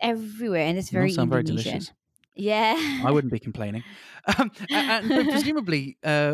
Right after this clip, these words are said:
Speaker 2: w-, when you moved from the U K at the age of twelve back to Malaysia, uh, presumably th-, there wasn't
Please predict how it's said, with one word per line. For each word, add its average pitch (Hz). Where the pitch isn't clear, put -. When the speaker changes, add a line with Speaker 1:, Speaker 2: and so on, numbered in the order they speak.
Speaker 2:
w-, 147
when 180
you 180
moved 202
from 165
the 147
U 147
K 143
at 123
the 135
age 127
of 120
twelve 123
back -
to -
Malaysia, 123
uh, 156
presumably 170
th-, -
there 160
wasn't 175